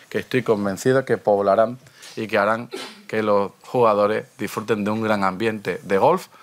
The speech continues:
porque aquí en San Roque, además de muchas fichas federativas, sí que hay muchos amantes del golf. Se rompió hace tiempo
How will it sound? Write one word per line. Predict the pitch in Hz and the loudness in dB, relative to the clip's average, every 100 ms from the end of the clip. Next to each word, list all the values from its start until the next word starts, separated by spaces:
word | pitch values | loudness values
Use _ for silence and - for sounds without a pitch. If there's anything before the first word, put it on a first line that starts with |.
| - - | -20 -4
porque | 101 98 | -4 0
aquí | 92 104 123 | -2 -2 -4
en | 104 | -4
San | 95 90 | -4 -4
Roque, | 110 - | -4 0
además | 120 107 104 | 0 2 0
de | 104 | -2
muchas | 101 95 - | -4 -6 -6
fichas | 117 107 | -4 -4
federativas, | - 92 85 117 143 175 - - - | -2 -2 -2 0 0 0 -6 -20 -14
sí | - 120 | -6 -4
que | 104 101 | 0 2
hay | 104 110 _ | 2 -2 _
muchos | 110 - 107 | -10 -4 -4
amantes | 95 98 92 101 98 92 | -2 -4 -2 -2 -2 -2
del | 87 | 0
golf. | 82 92 - - - | 2 0 -2 -14 -16
Se | - 104 | -4 -2
rompió | 92 90 87 110 101 | 0 -2 0 2 2
hace | 92 | 0
tiempo | 85 101 85 90 | -4 -6 -4 -4